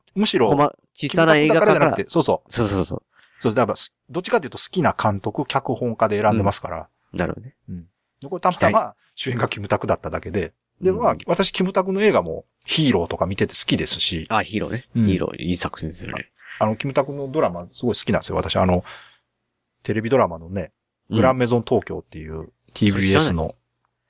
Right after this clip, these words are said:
Speaker 1: き-、あの、キムタクが天才シェフやってるドラマめっちゃ面白いんですよ。
Speaker 2: うん。うん。
Speaker 1: 再放送されないんですけど。
Speaker 2: <laughs> 世の中で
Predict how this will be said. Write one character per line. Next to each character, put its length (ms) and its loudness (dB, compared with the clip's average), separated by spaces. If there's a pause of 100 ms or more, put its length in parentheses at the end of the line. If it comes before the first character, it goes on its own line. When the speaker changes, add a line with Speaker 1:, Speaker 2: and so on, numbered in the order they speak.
(340)
Speaker 1:
き-、 160 -10
あ 60 4
の、 80 -2
キ 80 -2
ム 80 0
タ 80 2
ク 80 -2
が 100 2
天 200 -2
才 120 2
シ 100 0
ェ 40 0
フ 80 0
や 60 -4
っ 20 -20
て 80 -14
る 80 -12
ド 80 4
ラ 60 2
マ 80 -6
め 120 -4
っ 100 -4
ち 100 2
ゃ 40 4
面 60 4
白 160 2
い 20 -4
ん 20 -4
で 60 -2
す 40 -2
よ。 60 -8 (280)
Speaker 2:
う 80 -4
ん。 40 -2
う 40 2 (300)
ん。 200 -8 (240)
Speaker 1:
再 200 0
放 100 -2
送 120 -8
さ 140 -4
れ 80 0
な 80 -6
い 40 -10
ん 20 -12
で 40 -18
す 80 -12
け 60 -18
ど。 140 -20 (1120)
Speaker 2:
<laughs> 1000 -4
世 120 -2
の 100 6
中 220 2
で 380 -6